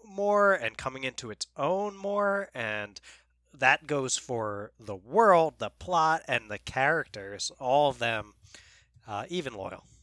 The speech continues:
Um, but all of them are starting to just develop and find their voice, I guess, in a way that I hadn't seen before. So I think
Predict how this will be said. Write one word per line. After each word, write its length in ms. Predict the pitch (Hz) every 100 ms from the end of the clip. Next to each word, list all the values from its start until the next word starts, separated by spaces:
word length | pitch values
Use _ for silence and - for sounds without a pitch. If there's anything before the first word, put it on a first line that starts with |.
| _
Um, 340 | 139 117 110 107
but 180 | 123 123 -
all 320 | 156 180 170
of 100 | 135
them 340 | 127 123 120
are 380 | 113 110 107 104 _ _ _
starting 400 | - - 131 131
to 340 | 120 101 101 95 _ _ _ _ _
just 280 | - 147 - _ _ _ _ _ _ _
develop 760 | - 151 120 147 175 175 170 - _
and 180 | 165 120
find 420 | - 139 139 143
their 200 | 123 113 101 _ _ _
voice, 640 | 143 107 123 143 127 98 -
I 140 | 101
guess, 360 | 98 98 98 -
in 120 | 110
a 40 |
way 240 | 107 110 110
that 280 | 107 104 101 _ - - _ _ - - 143
I 60 |
hadn't 320 | 123 127 117 104
seen 320 | - 123 113
before. 340 | 104 - 107
So 160 | - 117
I 80 | 113
think 340 | 151 135 -